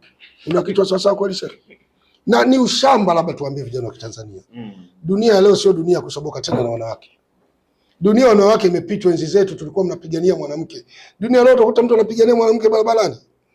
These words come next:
Speaker 1: Au unachukua mwanamke wa mwenzako, watu wanakucheka, unang'ang'ana mwanamke muovu. Dunia hii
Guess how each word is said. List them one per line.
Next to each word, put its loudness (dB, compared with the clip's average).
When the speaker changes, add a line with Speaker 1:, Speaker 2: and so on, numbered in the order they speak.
Speaker 1:
Au 4
unachukua 2
mwanamke 2
wa 4
mwenzako, 2
watu 0
wanakucheka, -4
unang'ang'ana 2
mwanamke -2
muovu. -4
Dunia 0
hii -8